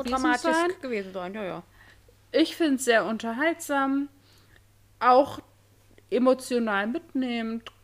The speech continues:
Speaker 1: kann man sich gönnen. Und so sieben Folgen, ne? Das ist echt
Speaker 2: Hm.
Speaker 1: schneller rum, als du, äh, Damen-Gambit sagen kannst.
Speaker 2: <laughs> Ja, stimmt.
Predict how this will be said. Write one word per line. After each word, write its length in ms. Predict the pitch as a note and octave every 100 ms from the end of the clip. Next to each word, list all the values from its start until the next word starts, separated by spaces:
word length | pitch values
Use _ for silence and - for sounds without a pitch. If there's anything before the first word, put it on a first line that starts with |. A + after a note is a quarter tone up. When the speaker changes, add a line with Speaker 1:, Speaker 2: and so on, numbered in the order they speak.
| _ _
Speaker 1:
kann 160 | C4+ B3
man 180 | A#3
sich 240 | G#3 G3+ -
gönnen. 500 | A3 A#3 A#3 A#3+ A#3 _ _ _
Und 140 | G3+
so 100 | F#3+
sieben 360 | E3+ F3+ F#3+ G3
Folgen, 520 | - F#3+ F#3 F3 D#3
ne? 240 | D#3+ G3 A3+
Das 220 | G3 -
ist 220 | - -
echt 140 | G3+
Speaker 2:
Hm. 60 | G3
Speaker 1:
schneller 360 | F#3 A3 A3 A3
rum, 340 | G#3+ G#3+ G#3
als 400 | - - G3 -
du, 300 | - G3 G3+
äh, 400 | D3+ F#3 F#3 F#3+ - _ _ _ _ _ _ _
Damen-Gambit 640 | G3+ F#3 F3 D#3+ E3 D#3+ -
sagen 340 | D#3+ E3 E3
kannst. 400 | F3+ G#3 C#4 F#3+
Speaker 2:
<laughs> 0 |
Ja, 580 | F#3 E3 E3 E3+ E3+ E3+ - _ _ _ _ _ _ - _ - - -
stimmt. 520 | - - F#3+ D#3+ -